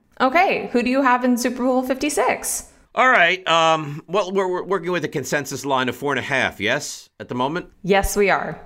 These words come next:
Speaker 2: I actually hope to be wrong because I'd like to see the Bengals win this game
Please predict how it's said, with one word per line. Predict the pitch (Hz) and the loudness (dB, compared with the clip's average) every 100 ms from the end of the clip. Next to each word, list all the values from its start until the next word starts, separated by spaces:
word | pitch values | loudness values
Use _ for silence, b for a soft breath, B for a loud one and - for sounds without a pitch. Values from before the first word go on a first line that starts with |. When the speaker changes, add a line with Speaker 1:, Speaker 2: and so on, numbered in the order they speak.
| - _ - | -20 _ 0
Speaker 2:
I | 170 | 2
actually | 208 - 180 135 | 2 -2 -6 -4
hope | - 135 131 | -2 -4 -4
to | 120 | -10
be | 117 | -6
wrong | 104 95 87 98 117 113 _ _ _ _ | -4 -2 -2 -2 -6 -14 _ _ _ _
because | 117 117 | -6 -2
I'd | 107 104 | -2 -2
like | 98 107 110 | 0 -2 -4
to | 110 | -12
see | - 120 | -8 -8
the | 104 | -6
Bengals | 85 95 98 101 95 82 | -6 -4 -4 -4 -6 -6
win | 90 90 | -8 -6
this | 95 - | -8 -10
game | 107 104 110 | -10 -8 -8